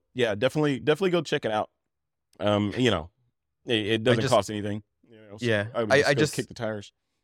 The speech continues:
Speaker 2: Right, it is, they still do have the free plan. I just,
Speaker 1: Mm-hmm.
Speaker 2: um, so I'm on the free plan. I haven't had a pro plan in, in a long time, but, um, uh, I, I just pulled up my, my,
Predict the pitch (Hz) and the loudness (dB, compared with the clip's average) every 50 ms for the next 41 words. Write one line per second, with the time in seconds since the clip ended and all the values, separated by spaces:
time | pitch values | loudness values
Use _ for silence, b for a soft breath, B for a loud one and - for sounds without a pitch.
0 | _ _ _ _ _ _ 143 151 156 120 113 127 139 139 - - - - 135 135 | _ _ _ _ _ _ 4 4 4 4 2 0 0 -2 -6 -10 -10 -4 -2 -2
1 | 127 - - 156 147 147 143 135 139 147 147 127 - 135 127 - 131 123 - 113 | -2 0 2 2 2 2 2 0 0 0 0 0 -2 -4 -6 -6 -8 -6 -4 -2
2 | 101 101 113 - - 143 131 120 139 156 143 - - - - 135 123 117 113 110 | -2 -2 -4 -2 0 0 2 4 2 2 2 0 -4 -2 4 4 6 6 4 2
3 | 104 110 120 - _ _ _ - 139 143 151 165 160 147 139 123 - 139 127 - | -2 -6 -10 -14 _ _ _ 4 4 6 6 6 6 4 4 2 -2 -2 -2 0
4 | 127 113 110 117 123 135 120 131 139 123 113 - - 117 110 107 - 113 110 104 | 0 0 2 4 2 2 2 2 0 0 0 0 0 0 0 0 0 0 0 0
5 | 104 98 95 - - - 98 98 95 98 98 95 95 - 98 90 92 87 92 90 | -2 -6 -8 -10 -12 -12 -8 -6 -4 -2 -2 -4 -4 -4 -6 -6 -4 -6 -6 -8
6 | - _ _ _ _ _ _ _ _ _ _ - 110 110 107 107 104 107 98 - | -8 _ _ _ _ _ _ _ _ _ _ 2 2 2 2 2 -2 -6 -8 -10
7 | _ _ _ 101 107 113 - - _ _ _ _ _ _ _ 135 131 131 131 127 | _ _ _ -8 -6 -6 -6 -8 _ _ _ _ _ _ _ 2 4 4 4 2
8 | 120 87 117 127 123 135 123 - - 135 131 123 117 113 117 110 104 - - 113 | 2 2 2 2 2 0 -2 0 -2 0 2 2 2 4 2 0 0 0 0 2
9 | 110 104 104 | 2 2 2